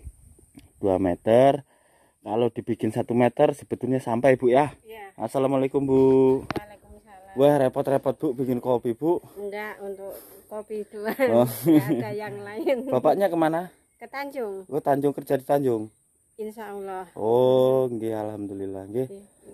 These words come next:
Speaker 1: Heeh. Dan ibunya ini lagi ngapain ini?
Speaker 2: Ini lagi ngupas,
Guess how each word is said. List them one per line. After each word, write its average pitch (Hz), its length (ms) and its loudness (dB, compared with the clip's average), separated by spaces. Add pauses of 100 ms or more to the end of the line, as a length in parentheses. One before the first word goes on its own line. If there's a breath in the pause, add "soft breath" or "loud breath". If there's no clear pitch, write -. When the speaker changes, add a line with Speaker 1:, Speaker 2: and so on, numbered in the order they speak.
(140)
Speaker 1:
Heeh. 92 680 -8 (760 soft breath)
Dan 120 140 -2
ibunya 156 340 2
ini 226 80 2
lagi 208 180 0
ngapain 175 300 4
ini? 156 240 2 (480)
Speaker 2:
Ini 247 240 -12
lagi 269 260 -12
ngupas, 226 460 -10